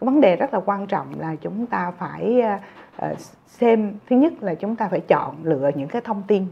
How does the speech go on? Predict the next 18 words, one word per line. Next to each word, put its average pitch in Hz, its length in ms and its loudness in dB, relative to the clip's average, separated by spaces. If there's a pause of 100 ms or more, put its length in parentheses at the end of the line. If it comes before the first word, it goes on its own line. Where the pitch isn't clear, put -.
(140)
nào 160 180 -10
mà 156 280 -8
đúng 190 360 4
để 156 220 -2
chúng 202 140 -8
ta 190 200 -6
có - 80 -8
thể 175 180 -8
nghe 190 140 -8
theo. 190 280 -6 (320)
Thì - 80 2
hiện 170 280 0
nay 202 200 -2
là 165 240 -4
Bộ 139 200 -2
Y 160 100 0
tế, 190 400 -2 (440)
ờ, 156 260 -6